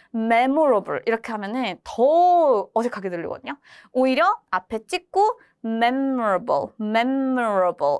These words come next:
이렇게 모보다는 무 발음으로 해주시는 게 훨씬 더 자연스럽습니다.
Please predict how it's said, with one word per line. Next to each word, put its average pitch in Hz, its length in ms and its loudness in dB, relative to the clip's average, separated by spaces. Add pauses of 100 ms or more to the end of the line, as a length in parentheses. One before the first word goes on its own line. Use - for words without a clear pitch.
이렇게 - 400 -4
모보다는 226 840 -2
무 302 400 0
발음으로 247 420 -2
해주시는 208 420 -10
게 302 200 -2 (220)
훨씬 403 220 -2
더 247 80 2
자연스럽습니다. - 840 -8